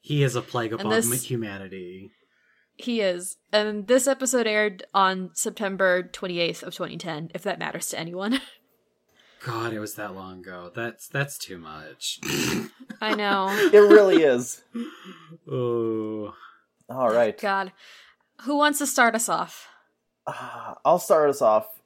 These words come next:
Speaker 3: Um, the previously on, I've already forgotten what they said that happened previously on, except for the fact
Speaker 2: Wemma
Speaker 3: that
Speaker 2: and Chang squared.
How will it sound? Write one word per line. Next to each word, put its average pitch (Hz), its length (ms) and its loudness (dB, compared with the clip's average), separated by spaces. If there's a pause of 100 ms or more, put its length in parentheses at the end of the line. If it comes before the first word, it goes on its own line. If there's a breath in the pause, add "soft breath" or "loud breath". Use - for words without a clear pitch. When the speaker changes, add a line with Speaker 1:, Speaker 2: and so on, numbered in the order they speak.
(220)
Speaker 3:
Um, 117 520 2
the 143 160 -2
previously 196 480 4
on, 131 480 4
I've 147 120 6
already 139 180 6
forgotten 127 400 6
what 113 100 2
they 120 100 -2
said 117 240 -2
that 117 100 2
happened 110 320 -2
previously 117 420 -2
on, 104 360 0
except 131 380 0
for 147 80 -4
the 127 120 -2
fact - 100 0
Speaker 2:
Wemma 247 320 6
Speaker 3:
that - 80 6
Speaker 2:
and 226 100 -2
Chang 214 300 -2
squared. 180 540 -6